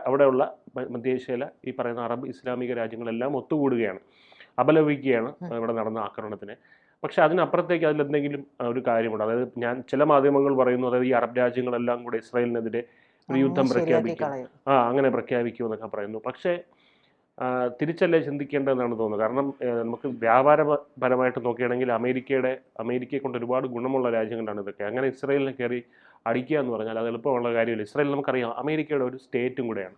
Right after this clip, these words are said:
Speaker 2: ഉം.
Speaker 1: അല്ലേ? സ്റ്റേറ്റ് എന്ന് തന്നെ പറയേണ്ടി വരും, അങ്ങനത്തെ ഒരു രാജ്യമാണ്. അപ്പോൾ അങ്ങനെ ഉള്ളപ്പോൾ ഇവിടെ, ഏ, ഈ ഒരു ഉച്ചകോടിക്ക് അങ്ങനെ ഭയക്കേണ്ടതുണ്ടോ?
Speaker 2: ഒരു ഭയവും ഇസ്രായേലിനില്ല.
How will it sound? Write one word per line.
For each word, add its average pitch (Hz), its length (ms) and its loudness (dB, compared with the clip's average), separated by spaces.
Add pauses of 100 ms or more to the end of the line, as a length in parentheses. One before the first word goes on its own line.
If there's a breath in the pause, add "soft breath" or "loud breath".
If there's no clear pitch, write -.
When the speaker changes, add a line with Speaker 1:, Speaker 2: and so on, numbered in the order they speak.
Speaker 2:
ഉം. 156 240 -10 (260 loud breath)
Speaker 1:
അല്ലേ? 117 180 0 (280 soft breath)
സ്റ്റേറ്റ് 170 280 4
എന്ന് 185 140 8
തന്നെ 165 120 6
പറയേണ്ടി 120 360 4
വരും, 104 220 -2
അങ്ങനത്തെ 135 320 0
ഒരു 127 60 -2
രാജ്യമാണ്. 113 440 -2 (600 loud breath)
അപ്പോൾ 160 240 6
അങ്ങനെ 185 240 4
ഉള്ളപ്പോൾ 123 600 6 (480)
ഇവിടെ, 143 540 6
ഏ, 135 60 2 (420)
ഈ 139 180 0
ഒരു 135 120 2
ഉച്ചകോടിക്ക് 123 720 -4 (160)
അങ്ങനെ 117 320 -4 (260)
ഭയക്കേണ്ടതുണ്ടോ? 110 800 -4 (760)
Speaker 2:
ഒരു 214 180 0
ഭയവും 214 460 2
ഇസ്രായേലിനില്ല. 175 880 -6